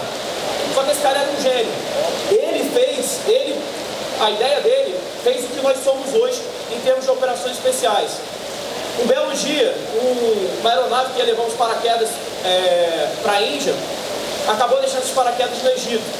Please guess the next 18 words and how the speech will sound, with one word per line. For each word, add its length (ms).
Ele 200
pegou, 380
nessa 220
época 180
não 100
tinha 120
muitos 200
paraquedistas, 640
ele 120
pegou 260
esses 120
paraquedas 480
e 760
falou 160
assim, 160
"Olha, 220
eu 140
vou, 720